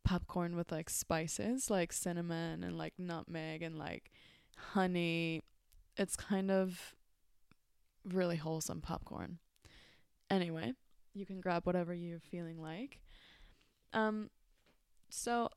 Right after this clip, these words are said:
I think that it's really interesting seeing the narrative, the collective narrative that we've,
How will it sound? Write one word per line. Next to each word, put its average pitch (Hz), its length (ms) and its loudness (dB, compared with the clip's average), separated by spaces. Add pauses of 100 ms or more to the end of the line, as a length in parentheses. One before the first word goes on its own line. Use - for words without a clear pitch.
(120)
I 269 120 8
think 440 220 2
that 330 220 6 (840)
it's 220 320 6
really 185 680 6 (420)
interesting 180 920 0
seeing 185 640 2 (320)
the 196 80 2
narrative, 175 680 2 (180)
the 202 80 4
collective 190 480 2
narrative 170 540 0
that 180 100 4
we've, 170 360 0